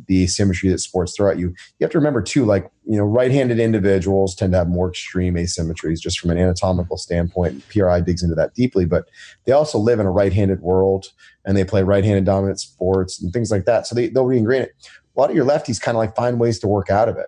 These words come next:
You know what I mean? Like, they're, they're inherently a little bit more biased in a good direction. You know, you get guys who throw lefty and bat righty and vice versa. Like, those are,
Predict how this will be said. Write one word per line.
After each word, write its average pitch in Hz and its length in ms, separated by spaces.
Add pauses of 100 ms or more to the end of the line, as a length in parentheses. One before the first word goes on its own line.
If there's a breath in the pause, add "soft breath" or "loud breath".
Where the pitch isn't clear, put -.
(220)
You 98 80
know 101 60
what 104 100
I 101 60
mean? 107 240
Like, 95 220
they're, 101 280 (220)
they're 107 100
inherently 107 400
a 101 60
little 101 160
bit 98 160
more 104 100
biased 98 460
in 95 40
a 95 40
good 98 160
direction. 95 640 (400 loud breath)
You 113 80
know, 104 40
you 101 60
get 101 140
guys 101 180
who 98 80
throw 104 300
lefty 98 640
and 82 100 (220)
bat 92 200
righty 98 340
and 95 180
vice 95 200
versa. 95 440
Like, 90 240
those 131 260
are, 107 280